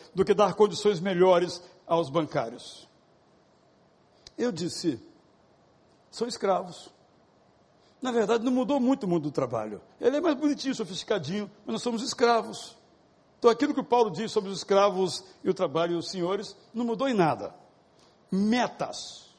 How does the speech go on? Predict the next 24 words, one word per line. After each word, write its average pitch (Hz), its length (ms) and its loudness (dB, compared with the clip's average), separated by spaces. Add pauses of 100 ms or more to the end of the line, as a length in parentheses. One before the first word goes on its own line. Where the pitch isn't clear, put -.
(1200)
Eu 214 100 6
fui 214 340 0
num 185 160 0
banco 233 440 6 (220)
pagar 220 240 6
uma 330 120 6
continha. 220 680 0 (1600)
Como 311 160 2
eu 226 40 4
sou 240 140 4
meio 214 140 2
folgado, 233 500 4
me 277 80 0
debrucei 262 560 0
assim 220 300 0
pra 202 120 0
olhar 190 320 4
a 170 60 0
mesa 190 260 2
da 165 140 -4
moça, 185 520 2
da, 147 160 -4
do 151 220 -10
caixa, 190 420 -2